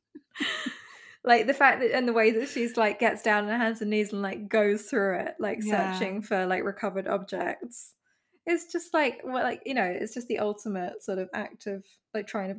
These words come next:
Speaker 1: get, you know, pull yourself together and trying to, you know,
Speaker 2: Yeah.
Speaker 1: figure, trying to do some detective work and trying to figure yourself out.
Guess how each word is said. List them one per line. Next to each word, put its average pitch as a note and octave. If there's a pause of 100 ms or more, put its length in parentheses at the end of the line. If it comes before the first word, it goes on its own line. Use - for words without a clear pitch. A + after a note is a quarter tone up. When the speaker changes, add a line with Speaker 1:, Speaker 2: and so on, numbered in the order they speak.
Speaker 1:
get, -
you A3
know, F#3
pull G3+
yourself F#3+
together G3+
and G3+
trying F#3+
to, G3 (400)
you G3
know, G3
Speaker 2:
Yeah. G#3
Speaker 1:
figure, G3+
trying G3+
to F#3+
do A3
some A3+
detective A3
work F#3
and G3+
trying F#3+
to G3
figure F#3+
yourself F#3+
out. B3+